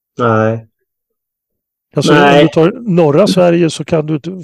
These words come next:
Speaker 2: så får du inte upp en tallföryngring om fröträdställningen är för tät.
Speaker 1: Nej. Nej, det är sant. Och, och där, jag menar,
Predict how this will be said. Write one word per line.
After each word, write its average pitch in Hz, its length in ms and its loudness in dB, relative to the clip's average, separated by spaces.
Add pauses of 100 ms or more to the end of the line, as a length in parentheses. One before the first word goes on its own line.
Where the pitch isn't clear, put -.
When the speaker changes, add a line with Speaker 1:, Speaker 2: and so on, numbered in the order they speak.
(500)
Speaker 2:
så - 160 -6
får 160 160 0
du 165 60 2
inte 156 160 -4
upp - 180 0
en 139 100 -6
tallföryngring 135 720 -6
om 147 180 -8
fröträdställningen 160 720 -6
är 156 60 -6
för - 120 -12
tät. - 440 -12 (800)
Speaker 1:
Nej. 110 420 -4 (1800)
Nej, 127 140 2
det 139 60 4
är 131 40 2
sant. 120 380 -6 (120)
Och, 143 220 -2
och 127 140 -2
där, 139 260 0
jag 127 100 0
menar, 127 340 -2